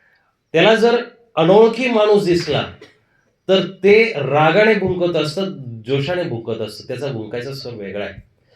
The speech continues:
एखादं बलाढ्य जनावर जर बघितलं ना, त्यावेळेस ते भीतीनं,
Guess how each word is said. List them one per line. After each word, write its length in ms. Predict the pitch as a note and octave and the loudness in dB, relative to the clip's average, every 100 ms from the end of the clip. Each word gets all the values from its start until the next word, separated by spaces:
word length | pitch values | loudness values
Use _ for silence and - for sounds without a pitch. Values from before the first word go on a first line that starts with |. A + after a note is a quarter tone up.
| _ - B2+ | _ -12 -10
एखादं 560 | C3+ E3+ F#3+ G#3+ A3+ A3 - _ | -2 0 4 4 2 -2 -12 _
बलाढ्य 520 | A#2+ C3+ E3+ G3 F#3 | -6 0 2 2 2
जनावर 380 | A#3 A3+ A3 G#3+ | 2 2 4 4
जर 180 | F#3+ F#3+ | 2 0
बघितलं 440 | D#3+ D#3+ F3+ F3+ F#3+ | 0 0 0 2 2
ना, 100 | G#3 | 2
त्यावेळेस 480 | G3+ E3+ F#3 F#3 G3 | 0 -2 0 -2 -4
ते 60 | |
भीतीनं, 680 | D3+ B2+ D3+ G#3 A3 F#3+ - | -4 -4 -4 -2 0 0 -4